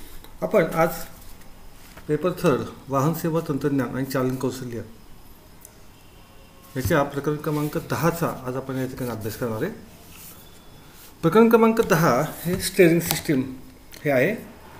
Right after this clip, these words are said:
तर वाहनावर स्टीअरिंगचा असणारा जो उद्देश आहे, जो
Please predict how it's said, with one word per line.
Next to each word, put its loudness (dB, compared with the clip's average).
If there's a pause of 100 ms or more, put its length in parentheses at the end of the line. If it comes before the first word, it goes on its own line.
(1800)
तर -4
वाहनावर 8
स्टीअरिंगचा 4
असणारा 2
जो 0
उद्देश 4
आहे, 2
जो -4